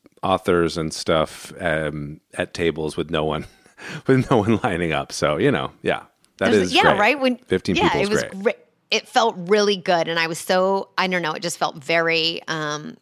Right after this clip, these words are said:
Speaker 2: I was so grateful for everyone's enthusiasm and support. And it was really cool. So I'm chatty, chatty, chatty all, all, all week with these guys, or for these two days in the middle of the week. And he goes, "Oh, where you," one of the guys goes, "Hey, where are you going next?" And I said, "Um,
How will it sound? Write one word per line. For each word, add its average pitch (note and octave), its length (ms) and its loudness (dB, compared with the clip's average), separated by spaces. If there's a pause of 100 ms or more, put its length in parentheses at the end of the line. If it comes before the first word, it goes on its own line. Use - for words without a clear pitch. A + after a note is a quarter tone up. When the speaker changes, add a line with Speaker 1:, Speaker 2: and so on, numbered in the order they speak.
Speaker 2:
I F3 60 -2
was E3 120 -4
so - 360 0
grateful F3 420 -4
for - 160 -8
everyone's D3 320 -6
enthusiasm D3 800 -4
and D#3 140 -10
support. E3+ 760 0
And D#3+ 180 -6
it D#3+ 120 -8
was D#3 160 -6
really D3+ 200 -4
cool. - 300 -4 (400)
So G3 400 4 (240)
I'm A3 140 0
chatty, G#3 260 0
chatty, F3 220 0
chatty F3 360 0 (140)
all, E3 240 4
all, E3 380 0
all D#3 180 4
week B3 180 0
with G#3+ 120 2
these D#3+ 180 -4
guys, C#3+ 260 -2
or - 60 -6
for D3+ 140 -10
these D3+ 220 -12
two F3 180 -6
days D#3 200 0
in D3+ 60 -8
the D3 40 -8
middle C#3+ 180 -4
of D#3+ 60 -2
the - 20 -2
week. B3 240 2 (260)
And F#3 200 0
he G3 140 0
goes, F3+ 320 2
"Oh, G#3 80 4
where G3 160 4
you," F#3+ 100 2
one F3+ 200 0
of F3 40 -2
the E3+ 60 -4
guys D#3 260 -2
goes, D#3 220 -2
"Hey, A3 140 2
where G3+ 120 2
are G3 60 2
you F#3+ 60 2
going F3+ 180 0
next?" A#3+ 260 0
And F#3 60 0
I - 20 -4
said, A#3 120 0
"Um, A#3+ 200 2